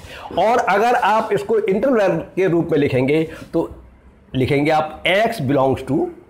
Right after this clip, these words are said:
open interval चार, क्योंकि चार हमें नहीं लेने हैं इसलिए हमें open interval लगाना पड़ेगा।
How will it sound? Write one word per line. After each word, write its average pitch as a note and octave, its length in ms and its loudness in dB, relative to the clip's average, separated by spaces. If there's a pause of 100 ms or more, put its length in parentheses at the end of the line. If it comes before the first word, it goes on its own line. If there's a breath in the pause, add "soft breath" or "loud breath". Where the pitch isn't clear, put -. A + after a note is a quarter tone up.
(480)
open F#3 420 0
interval D3+ 440 2
चार, G#2+ 440 -2
क्योंकि E3+ 340 0
चार G3+ 360 0
हमें A#3 200 2
नहीं A#3+ 240 2
लेने C4+ 260 2
हैं - 340 -2 (1300 loud breath)
इसलिए G3 300 0
हमें G3 200 2
open F#3+ 340 0
interval F#3 400 2
लगाना F3+ 320 0
पड़ेगा। F3 340 -8